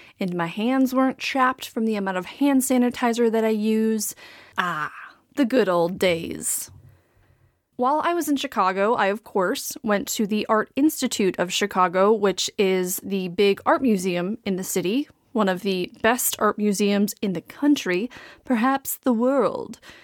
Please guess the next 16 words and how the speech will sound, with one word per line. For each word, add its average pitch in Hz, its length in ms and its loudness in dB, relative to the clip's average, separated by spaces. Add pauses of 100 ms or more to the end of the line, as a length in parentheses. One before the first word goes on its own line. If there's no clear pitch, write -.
(640)
When 254 180 0
I 311 160 2
go 370 120 0
to 311 160 -2
art 233 200 2
museums, 202 680 0
I 208 160 2
tend 240 240 0
to 214 60 -2
gravitate 190 640 -2
towards 190 420 -2 (160)
galleries 254 640 -2
that 220 120 0
are 208 100 0
not 214 320 0
at 208 180 -2